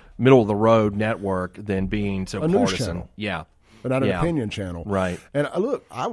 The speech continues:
Speaker 2: I, I welcome that.
Speaker 1: So do I. I think it's a great, great idea for them to do. They were, C N N was that at one point in time.
Speaker 2: Yeah.
Speaker 1: They were, and then it's just, you know, shifted.
Speaker 2: C N N was omnipresent,
Speaker 1: Mm-hmm.
Speaker 2: and that's a word I like to use. C N N was omnipresent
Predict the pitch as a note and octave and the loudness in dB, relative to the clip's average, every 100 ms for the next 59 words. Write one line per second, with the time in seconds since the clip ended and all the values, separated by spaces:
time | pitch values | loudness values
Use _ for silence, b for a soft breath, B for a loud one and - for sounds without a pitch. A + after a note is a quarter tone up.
0 | - D3 - D#3 G3 A#2 C#3+ - D#2 D#2+ | -4 -6 -4 -4 -2 -2 -4 -6 -12 -14
1 | C2 - - D3 C#3 C3+ A2+ A#2+ G#2 A2 | -16 -16 4 8 10 10 6 0 -2 -2
2 | A2+ A2 G2 A#2 G#2 G2 F#2+ - G2 F#2+ | -2 -2 -4 -2 -2 -4 -8 -6 -6 -6
3 | A2+ E3 D#3 E3+ D#3+ - D4 B3+ D3+ A#2 | 0 2 4 2 2 -2 0 2 0 0
4 | C3 F3+ E3+ B2 A#2 G#2 F#2+ A2+ G#2+ A2 | 4 4 2 0 0 0 -2 -2 -2 -2
5 | F#2+ E2+ G#2+ F2 D#2+ D#2+ b b A2+ A2+ | -4 -6 -6 -6 -6 -10 b b -2 0
6 | A2+ A#2 G#2+ G#2 A2 A2 G2+ G#2+ F#2+ - | 2 4 2 0 -4 -4 -6 -8 -8 -14
7 | - G#2 F2+ - A#2 - G2 F#2+ A#3+ D4+ | -10 -8 -8 -6 -6 -4 -4 0 2 4
8 | A#3+ A#3 D3 - - D3+ D3+ A#2 - A2+ | 4 4 2 0 -2 0 2 0 -2 -4
9 | G2+ F2+ - - A#2+ A2 C#3 G3 D3 D#3+ | -4 -10 -14 -4 -2 0 0 2 4 4
10 | C3+ C3 A#2+ B2+ B2+ A2 - C4 A#3+ A#2+ | 4 2 -2 -2 -2 -2 -2 0 2 0
11 | - - C3 C3+ A#2 A#2+ A2+ A2 | -4 -4 0 0 0 -2 -2 -4